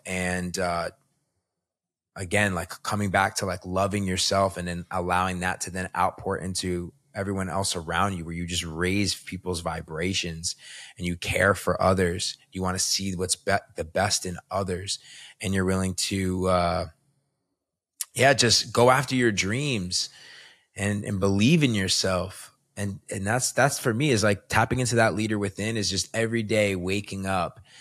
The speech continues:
and setting myself up to win, and leading myself looks like making my bed, you know, and uh, having the,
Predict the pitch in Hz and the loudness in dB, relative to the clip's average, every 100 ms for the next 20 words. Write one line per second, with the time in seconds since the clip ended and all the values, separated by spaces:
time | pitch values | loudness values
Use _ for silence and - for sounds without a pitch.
0 | - - - 98 95 - 110 120 127 117 | -20 -14 -4 -2 2 4 6 4 4 4
1 | - 107 104 104 - - 90 92 101 90 | 4 2 2 0 0 -4 -2 -2 0 -2
2 | 87 - 95 98 101 104 107 107 90 98 | -4 -4 -4 -2 -2 0 0 0 0 0
3 | 101 101 95 90 - _ _ - 90 98 | 0 0 0 0 -6 _ _ -4 -2 0
4 | 117 117 120 95 127 135 101 90 92 87 | 0 4 4 6 4 6 2 2 0 2
5 | 92 98 113 101 95 92 - - - - | 0 2 2 2 0 -2 -8 -12 -14 -18
6 | - - - - - 98 107 113 113 110 | -14 -8 -6 -2 2 2 2 0 -2 -2